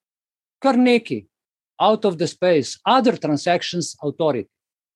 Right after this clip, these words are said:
ki je cepiva proti covidu uvrstila v vseobsegajočo kategorijo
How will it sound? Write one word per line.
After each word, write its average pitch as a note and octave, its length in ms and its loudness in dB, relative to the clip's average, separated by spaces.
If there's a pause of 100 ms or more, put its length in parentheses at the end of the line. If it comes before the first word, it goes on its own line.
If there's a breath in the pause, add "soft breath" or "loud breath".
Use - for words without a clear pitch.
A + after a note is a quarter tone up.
(480)
ki E3 60 -6
je E3+ 160 4
cepiva G#3+ 500 2
proti E3+ 340 -4
covidu F#3+ 400 0
uvrstila D#3 640 0
v D3 160 -2
vseobsegajočo F3 880 -2
kategorijo D3 720 -2